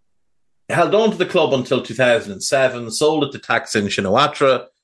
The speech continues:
the former, was he former Prime Minister of Thailand,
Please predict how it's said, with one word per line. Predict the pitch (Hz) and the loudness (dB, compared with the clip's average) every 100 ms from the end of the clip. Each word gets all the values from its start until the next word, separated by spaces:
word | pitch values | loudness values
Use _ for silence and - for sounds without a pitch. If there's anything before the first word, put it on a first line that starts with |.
| _ _ _ _ _ | _ _ _ _ _
the | 113 104 98 95 92 | -6 -4 -4 -6 -8
former, | - 120 113 110 101 95 - _ _ _ _ - | -2 2 2 2 0 0 -6 _ _ _ _ -8
was | 110 | -4
he | 110 104 - | -4 -4 -8
former | - 131 127 | -2 0 0
Prime | 123 - 120 113 | -2 -2 -2 0
Minister | 127 135 - 156 156 - | 0 -2 -2 -2 -2 -2
of | 135 127 - | 0 0 -2
Thailand, | - - 139 160 175 175 | -8 -2 0 2 -2 -4